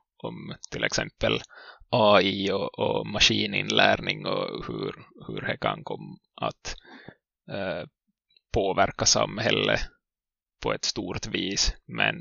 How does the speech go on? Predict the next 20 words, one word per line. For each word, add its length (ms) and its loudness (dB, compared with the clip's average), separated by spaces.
i 100 2
vardagen 600 4
så 300 -2
finns 180 -2
det 80 0
säkert 420 2
många 320 0
saker 340 2
som 340 -4
tekniken 560 -4
kan 220 -4
påverka, 600 -4
och 180 -6
tekniken 520 0
finns 420 -2
runt 380 -2
omkring 520 0
oss 140 0
överallt. 680 -2
Så 420 -4